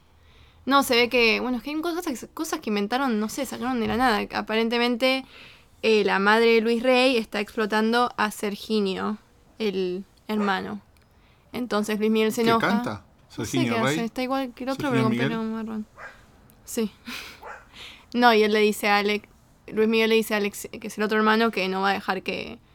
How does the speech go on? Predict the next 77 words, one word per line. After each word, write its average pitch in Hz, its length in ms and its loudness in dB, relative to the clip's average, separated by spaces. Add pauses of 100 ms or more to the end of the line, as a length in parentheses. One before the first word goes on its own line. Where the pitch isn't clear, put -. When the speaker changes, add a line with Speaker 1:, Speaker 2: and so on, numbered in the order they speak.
(220)
Speaker 1:
hagan 196 320 0
con 196 180 -4
su 202 300 0
hermano 208 420 2
lo 226 120 6
mismo 202 240 -2
que 190 80 -4
hicieron 196 280 -6
con 190 140 -6
él. 196 240 -4 (320)
Speaker 2:
Y 120 200 -4
Alex 120 220 -2
dijo, 110 220 -6
"Gracias, 131 320 0
no, 127 80 0
no 120 120 -2
hablaba 113 320 -2
de 104 60 -4
vos, 101 300 -8
hablaba 107 240 -4
de 110 80 -6
Sergio". 277 340 4
Speaker 1:
<laughs> 311 240 8
Speaker 2:
Y 135 40 10
Alex 139 240 6
Speaker 1:
Sí. - 60 2
Speaker 2:
llora 131 200 6
porque 110 160 0
siempre 117 220 -2
pobre 117 180 2
Alex 123 160 0
Speaker 1:
Nadie 226 140 2
Speaker 2:
está 220 120 2
Speaker 1:
lo 220 40 2
quiere 226 160 4
Speaker 2:
como, 233 100 4
Speaker 1:
hacer 262 140 6
Speaker 2:
"Nadie 226 100 8
lo 233 60 6
Speaker 1:
famoso 254 240 8
a 233 40 4
Speaker 2:
quiere". 285 180 8 (580)
Speaker 1:
él. 147 180 -2
Speaker 2:
<laughs> - 100 -10
Alex 180 260 10
dice, 165 80 4
"Yo 233 100 6
también, 220 280 6
que-". 185 80 2
No, 151 220 4
casi, 165 240 0
"Shh, - 300 -2 (380)
vos 160 140 2
busca 175 160 4
a 135 60 4
tu 147 80 4
mamá, 180 480 6
no 139 140 2
rompas 139 220 2
las 127 80 2
bolas". 107 300 0
Speaker 1:
Así - 60 -14 (560)
Speaker 2:
Bueno, 214 180 8
Speaker 1:
que - 40 6
Speaker 2:
pará, 175 140 10
Speaker 1:
nada, 165 100 8
Speaker 2:
me 147 60 4
quedé 220 100 6
Speaker 1:
se 220 40 6
Speaker 2:
con 214 60 4
Speaker 1:
ve. - 20 4
Speaker 2:
las 180 100 6
mujeres. 180 280 2
Sí, 175 140 2
Luis 175 140 2
Miguel 185 260 2
tuvo, 170 400 2